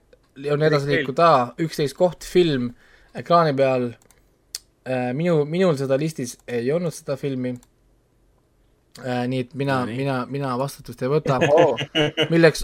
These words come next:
Speaker 1: on The Mitchells versus The Machines, eestisse keelde dubleeri-, dubleerituna Netflixis olemas, mis oli selles mõttes väga huvitav, äh, värskendav asi, mida Netflix tegi. Ja, ja nüüd meil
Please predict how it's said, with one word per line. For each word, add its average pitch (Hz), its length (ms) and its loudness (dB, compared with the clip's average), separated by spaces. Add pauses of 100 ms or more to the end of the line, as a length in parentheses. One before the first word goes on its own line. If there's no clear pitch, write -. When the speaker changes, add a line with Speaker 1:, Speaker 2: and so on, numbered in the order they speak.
Speaker 1:
on 170 380 6
The 156 100 0
Mitchells 165 560 4
versus 165 300 2
The 151 60 -2
Machines, 139 960 -2
eestisse 160 420 -6
keelde 143 320 2
dubleeri-, 139 560 0
dubleerituna 131 760 -4 (720)
Netflixis 139 520 -4
olemas, 120 480 -2
mis 120 180 -14
oli 123 160 -6
selles 123 140 -6
mõttes 120 240 -14
väga 131 180 -4
huvitav, 131 380 -8 (160)
äh, 120 240 -8
värskendav 117 560 -8 (880)
asi, 151 300 0
mida 127 160 -2
Netflix 135 320 -6
tegi. 160 300 2 (840)
Ja, 131 280 0 (1120)
ja 139 200 0
nüüd 160 160 -2
meil 143 220 2